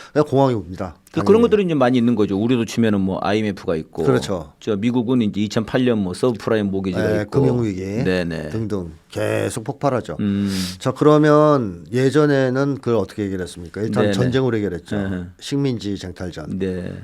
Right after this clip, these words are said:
Speaker 1: 그리고 원래 하려고 했던 것은 소련을 무너뜨려서
Speaker 2: 아.
Speaker 1: 러시아를 나눠먹기 하려고 했던 거예요.
Speaker 2: 음, 음.
Speaker 1: 그래서 사실 거의 식민지화 했습니다. 금융적으로는.
Speaker 2: 네.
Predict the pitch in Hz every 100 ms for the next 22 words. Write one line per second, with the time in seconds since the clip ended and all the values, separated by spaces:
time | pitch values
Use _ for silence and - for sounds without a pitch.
0 | 98 - 110 113 117 110 131 151 147 139
1 | 131 156 135 131 127 113 104 117 117 156
2 | 156 120 107 101 98 82 80 76 80 73
3 | - - 85 - 113 123 135 123 104 104
4 | 110 - 110 98 87 - 87 113 110 104
5 | 101 98 98 95 - _ _ 127 123 180
6 | 170 160 123 127 156 170 160 139 151 160
7 | 131 101 - 120 120 101 95 95 92 85
8 | 101